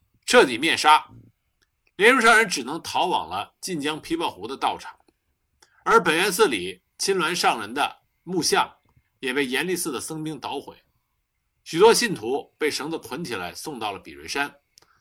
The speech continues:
惨遭拷打和勒索，家产也被严立寺没收了。这就是著名的宽政大法难。但逃到晋江的莲如上人不停地躲避着严立寺的追杀，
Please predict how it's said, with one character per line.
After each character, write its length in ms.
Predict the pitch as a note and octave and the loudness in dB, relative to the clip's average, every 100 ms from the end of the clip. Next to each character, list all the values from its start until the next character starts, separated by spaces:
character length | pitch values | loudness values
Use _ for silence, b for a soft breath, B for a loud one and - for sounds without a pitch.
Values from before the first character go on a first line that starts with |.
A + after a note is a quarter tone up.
| _ | _
惨 300 | - A2+ G#2 | -6 -6 0
遭 340 | D3+ E3 - - | 0 0 -6 -10
拷 260 | A2+ D3+ | -6 -4
打 140 | C3 - | -4 -8
和 140 | G#2 | -10
勒 180 | C3+ B2+ | -8 -8
索， 240 | - - _ _ _ _ _ _ b b | -12 -18 _ _ _ _ _ _ b b
家 220 | - A3 G#3+ | 6 8 8
产 360 | - G2 A2 _ | 4 -4 -6 _
也 160 | A2 | -12
被 120 | F#2+ G#2+ | -8 -8
严 200 | G#2+ D#3+ | -6 -6
立 60 | |
寺 200 | D3+ D3 | -6 -8
没 180 | A#2 G2 | -10 -12
收 240 | - B2 | -10 -10
了。 140 | - _ - - - _ _ - b b _ | -10 _ -20 -20 -20 _ _ -20 b b _
这 160 | C4 | 4
就 120 | A#3 D#3+ | 6 6
是 120 | F3 | 2
著 180 | A3+ F3 | 0 0
名 220 | A2 A#2+ | -2 -4
的 280 | C#3+ - _ _ | -4 -4 _ _
宽 260 | F#3 F#3+ | -4 -2
政 160 | F#3 B2+ | -4 -4
大 180 | D#3 A2 | -2 -2
法 160 | - - | -6 -10
难。 220 | B2 - _ _ _ - - - _ _ _ _ _ _ | -10 -10 _ _ _ -16 -14 -16 _ _ _ _ _ _
但 120 | B3 | -2
逃 200 | A#3 A3 | 4 4
到 120 | B3+ | 6
晋 200 | A#3 B3 | 4 0
江 180 | G3+ G#3+ | -2 0
的 80 | F#3 | 0
莲 180 | C3 F3 | -2 -2
如 120 | G3+ | -4
上 240 | G3 B2+ | -2 -4
人 320 | F#2 A2+ - _ _ _ _ _ | -4 -12 -14 _ _ _ _ _
不 120 | - | -4
停 160 | - E3+ | -2 -4
地 120 | G3 | -4
躲 220 | C#3+ G#2 | -6 -8
避 160 | D#3 D#3+ | -6 -6
着 140 | A2 | -6
严 160 | F#2 A2+ | -6 -8
立 100 | D3+ | -8
寺 140 | - A2 | -10 -12
的 80 | |
追 160 | F#2 C#3+ | -10 -8
杀， 340 | C#3+ C#3+ C#3 | -2 -2 -2